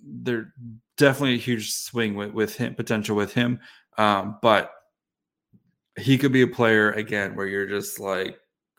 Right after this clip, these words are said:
"Holy smokes" type of guy. So, um, he's my number five. And my number four is gonna sound really similar. Um, haven't done the profile on him. Uh, it's coming next week with Tony Ferrari, but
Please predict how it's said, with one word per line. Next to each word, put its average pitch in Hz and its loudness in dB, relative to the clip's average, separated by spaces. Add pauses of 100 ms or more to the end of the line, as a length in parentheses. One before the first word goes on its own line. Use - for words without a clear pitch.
"Holy 110 -2
smokes" - -6
type - -12
of 104 -10
guy. - -6
So, 104 -6 (460)
um, 104 2 (720)
he's 120 -2 (220)
my 104 -2
number 101 -2
five. 82 -2
And 107 0 (260)
my 110 -2
number 117 4
four 190 8
is 180 4
gonna 190 -2
sound 175 -2
really 143 6
similar. 175 0 (340)
Um, 127 0 (840)
haven't 131 2
done 147 0
the 143 0
profile 127 0
on 123 -2
him. 151 -6
Uh, 107 0
it's - -12
coming 165 -6
next 123 -6
week 135 -6
with - -10
Tony 127 -2
Ferrari, 135 0
but 123 -2